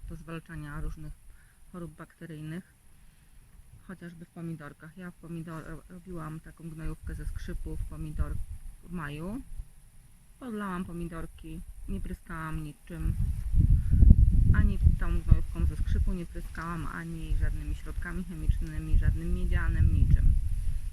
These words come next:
I podlałam tylko. I teraz stosuję tam co dwa tygodnie taką, mm, nawóz taki kurzy,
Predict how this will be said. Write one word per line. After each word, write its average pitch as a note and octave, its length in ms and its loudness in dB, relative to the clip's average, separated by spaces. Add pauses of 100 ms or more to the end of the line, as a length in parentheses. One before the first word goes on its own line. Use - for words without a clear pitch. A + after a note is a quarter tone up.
(380)
I E3+ 360 -4 (1000)
podlałam - 460 -4
tylko. - 280 -6 (880)
I - 140 2
teraz - 300 8
stosuję - 500 4
tam D3 280 -2
co - 80 -4
dwa E3 160 -4
tygodnie E3 500 0
taką, - 240 0
mm, - 1400 4
nawóz D#3+ 300 0
taki - 240 -4
kurzy, F3 520 -4